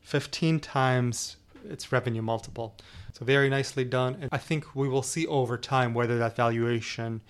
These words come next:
is warranted. I think there's definitely a forward sales multiple that's being applied to this valuation today. So now let's talk about C D Ps. I would say the hottest segment in the industry and one that has just a ton of buzz around it.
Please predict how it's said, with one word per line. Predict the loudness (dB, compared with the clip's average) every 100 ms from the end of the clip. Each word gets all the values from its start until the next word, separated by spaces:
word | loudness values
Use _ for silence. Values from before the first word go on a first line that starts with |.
| -6
is | -4 -4 -6 -4
warranted. | 2 4 4 2 0 -2 -4 -4
I |
think | 0 0 0
there's | 0 0
definitely | 0 0 -2 -2 0 0 -2 -2
a | -4 -8 -10
forward | 4 4 6 2 0
sales | 0 2 2 0
multiple | -2 -4 -8 -6
that's | -4 -2
being | -4 -4
applied | -6 -4 -4 -4
to | -6
this | -6
valuation | -6 -6 -6 -8 -10 -14
today. | -12 -10 -10 -10 -14 -20 _ _ _ _ _ _ _ _ _ _ _
So | 0
now | 6 8
let's | 8 6
talk | 2 4
about | 4 4
C | 0 -2
D | -2
Ps. | -4 -4 -4 -6 -10 -4
I | -2
would | 2
say | 4
the | 4
hottest | 4 6 6 4 0
segment | 0 0 -2 -4
in | -4
the |
industry | -2 -4 -4 -6 -4 -4 -6 -14 -18 -20 -10
and | -4 0
one | 0
that | 0 -2
has | -4 -4 -10
just | -10 -8
a |
ton | -4 0 0
of | 0 2
buzz | 2 2
around | -2 -4 -4 -4
it. | -6